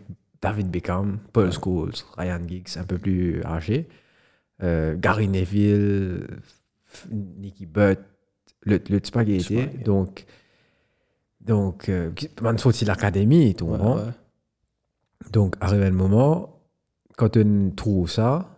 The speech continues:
Speaker 1: et qu'il te trouve dans ça, ça veut dire que tu es marié, ça. Marié, marié, marié, marié.
Speaker 2: Je peine,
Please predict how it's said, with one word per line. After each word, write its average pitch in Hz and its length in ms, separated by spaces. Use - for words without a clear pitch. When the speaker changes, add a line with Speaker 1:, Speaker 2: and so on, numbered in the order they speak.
Speaker 1:
et 92 100
qu'il - 120
te - 100
trouve 95 280
dans 90 140
ça, 85 240
ça 98 180
veut 117 200
dire 101 140
que 98 200
tu 90 100
es 78 360
marié, 78 380
ça. - 120
Marié, 78 380
marié, 80 280
marié, - 340
marié. - 180
Speaker 2:
Je 143 100
peine, 196 320